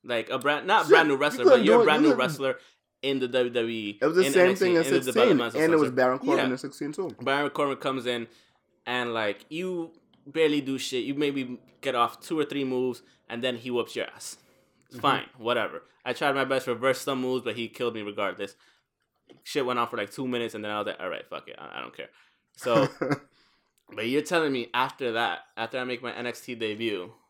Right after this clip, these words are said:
Speaker 1: I'm winning the N X T title at fifty-six overall?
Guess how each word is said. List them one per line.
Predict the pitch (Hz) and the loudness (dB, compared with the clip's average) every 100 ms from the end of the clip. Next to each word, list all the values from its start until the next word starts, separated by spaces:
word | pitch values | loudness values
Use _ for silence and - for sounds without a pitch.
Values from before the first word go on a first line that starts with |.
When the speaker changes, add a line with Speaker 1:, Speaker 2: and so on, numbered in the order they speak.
| _ _ _ _ _ _ _ _ _ _ _ _ _ _ _ _ _ _ | _ _ _ _ _ _ _ _ _ _ _ _ _ _ _ _ _ _
Speaker 1:
I'm | 101 107 107 104 101 101 | -8 -8 -8 -10 -12 -8
winning | 110 113 | -6 -4
the | 110 104 | -6 -8
N | |
X | 107 - | -10 -12
T | 113 | -16
title | 104 104 107 107 110 | -12 -8 -6 -6 -6
at | 101 - | -10 -12
fifty-six | 101 104 - 101 - | -16 -16 -16 -14 -10
overall? | 104 101 92 117 | -8 -8 -8 -10